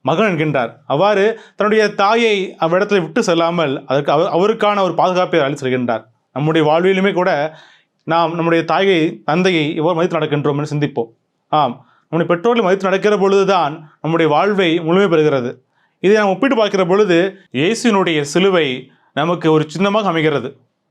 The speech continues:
அச்சிலுவை நமக்கு வாழ்வாக அமைகிறது, பாதுகாப்பாக அமைகிறது. அவ்வாறு பார்க்கிற பொழுது, சிலுவையின் மகத்துவம் என்ன என்றால், சிலுவை நம்முடைய வாழ்விலே மிகப்பெரிய ஆளுமையாக அமைகிறது.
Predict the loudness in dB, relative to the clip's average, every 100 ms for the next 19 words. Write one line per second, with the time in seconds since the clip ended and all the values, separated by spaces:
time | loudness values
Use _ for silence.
0 | _ -4 -4 0 0 2 2 0 -2 0
1 | 0 0 -6 -10 -2 0 2 2 0 0
2 | 0 0 2 2 0 -2 -4 -2 0 0
3 | 0 0 0 0 0 -4 -12 _ _ _
4 | _ 0 2 2 0 0 2 2 2 2
5 | 0 -6 _ -14 -2 2 2 2 0 0
6 | 0 2 0 0 -4 -6 -4 0 0 -4
7 | -8 _ _ -8 0 2 2 2 -2 -8
8 | -14 _ -2 0 2 0 2 2 2 2
9 | 2 0 -2 -2 0 0 2 2 2 0
10 | 0 0 2 0 0 0 0 -2 -4